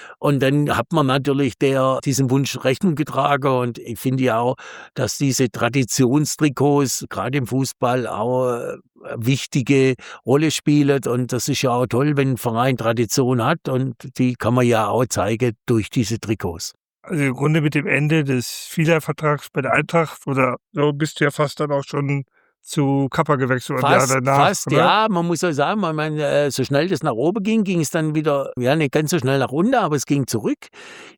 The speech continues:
Speaker 1: Die, die Italiener, da gab's dann auch einen, einen, einen Wechsel, wurde, die, die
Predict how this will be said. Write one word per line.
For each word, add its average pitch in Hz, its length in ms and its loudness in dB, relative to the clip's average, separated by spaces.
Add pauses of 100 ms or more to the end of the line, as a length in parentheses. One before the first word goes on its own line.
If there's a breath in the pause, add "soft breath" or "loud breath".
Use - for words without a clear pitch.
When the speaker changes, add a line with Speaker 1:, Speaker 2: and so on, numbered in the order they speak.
Speaker 1:
Die, 135 380 4
die 131 220 0
Italiener, 143 760 2
da 123 140 -2
gab's 139 300 -2
dann 139 180 -2
auch 147 340 2
einen, 143 140 -2
einen, 131 220 -6
einen 123 180 -4
Wechsel, 190 340 0
wurde, 135 520 0
die, 127 240 -2
die 127 200 -4